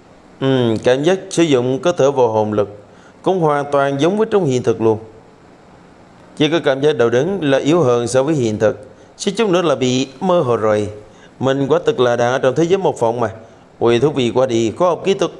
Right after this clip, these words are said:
thật là quá thần kỳ. Thì ra, mình không phải đến để chơi mà.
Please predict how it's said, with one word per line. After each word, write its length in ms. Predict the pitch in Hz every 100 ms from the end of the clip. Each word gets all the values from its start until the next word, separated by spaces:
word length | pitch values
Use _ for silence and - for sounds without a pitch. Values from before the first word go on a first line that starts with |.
| - - -
thật 120 | 170
là 80 | 170
quá 140 | 196
thần 200 | 202 139 120
kỳ. 280 | 127 120 101 - - - - - - - - - - - - - - 113
Thì 100 | 110
ra, 160 | 107 - - - - -
mình 160 | 143 156
không 140 | 175
phải 120 | 143
đến 160 | 147 170
để 80 | 151
chơi 140 | 135 120
mà. 380 | 107 104 98